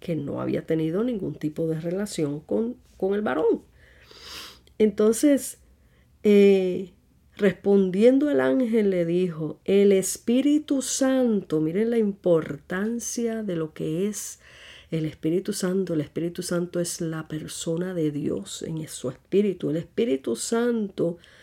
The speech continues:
vendrá sobre ti. Y el poder", o sea, porque el Espíritu Santo es poder,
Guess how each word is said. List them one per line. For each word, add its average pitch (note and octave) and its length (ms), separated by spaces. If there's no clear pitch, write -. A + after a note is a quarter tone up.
vendrá E3+ 640
sobre G3+ 640
ti. E3+ 380
Y G3 160
el F#3 180
poder", G3 920
o D3 80
sea, F3 260
porque E3+ 300
el D3 80
Espíritu B3 680
Santo A3 380
es F3+ 160
poder, D#3+ 800